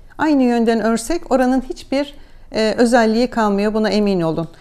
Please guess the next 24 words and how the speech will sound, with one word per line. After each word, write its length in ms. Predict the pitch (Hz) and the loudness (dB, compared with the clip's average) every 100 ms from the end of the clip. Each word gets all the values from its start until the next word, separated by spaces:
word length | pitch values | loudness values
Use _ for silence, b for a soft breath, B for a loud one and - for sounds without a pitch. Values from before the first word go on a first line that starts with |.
| B - | B -2
Yani 240 | 247 240 | 0 2
burada 260 | 269 277 254 | 2 2 2
biraz 300 | 262 262 - | 2 0 0
atlama 380 | 233 240 269 262 | -4 0 0 0
yapabiliyoruz 680 | 262 254 254 254 269 240 - | 0 0 0 0 0 0 -2
ön 160 | 220 | -4
arka 360 | - 214 214 262 | -4 -4 -4 -4
sıralardaki 960 | - 226 220 214 208 214 208 - 196 B - | -2 -2 0 -2 -2 -4 -2 -4 -4 B -4
haroşa 340 | 240 233 254 | -2 0 -2
geçişlerini 580 | 220 233 - - 254 330 | -2 -4 -6 -6 -2 -2
ama 240 | 247 262 B B | -2 -4 B B
birazcık, 540 | 508 349 262 226 - - - | 0 2 0 0 -4 -6 -8
e, 500 | - 220 214 208 - - - - - - - - - - - | -2 0 0 -2 -4 -6 -10 -12 -16 -18 -20 -20 -18 -18 -16
dikkat 320 | - 302 - | -4 -2 0
istiyor 360 | 196 - 214 240 | -2 -2 -2 0
sadece 540 | - 285 196 190 233 | 2 2 2 2 0
o. 120 | 180 - - b b b | -2 -6 -18 b b b
Şimdiki 460 | - 220 - - - - | -2 -2 -4 -12 -20 -8
ön 200 | - 330 | 0 2
yüzden 340 | 269 214 233 233 | 4 2 -2 -4
iki 220 | - - | -4 -6
sıra 280 | - 208 214 | -2 -2 0
haroşamı 480 | 220 202 208 190 214 | 0 -2 -2 -4 -2
yaptım. 360 | 170 - 175 | -4 -8 -16